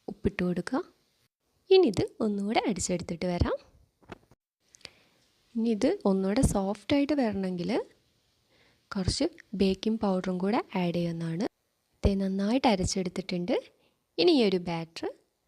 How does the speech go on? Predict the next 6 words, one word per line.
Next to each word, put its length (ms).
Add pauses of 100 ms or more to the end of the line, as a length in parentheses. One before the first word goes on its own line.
(920)
ഒരു 200
കേക്ക് 300
ടിന്നോ 240 (160)
ഏതെങ്കിലും 420
പാത്രം 320
എടുത്തിട്ട് 320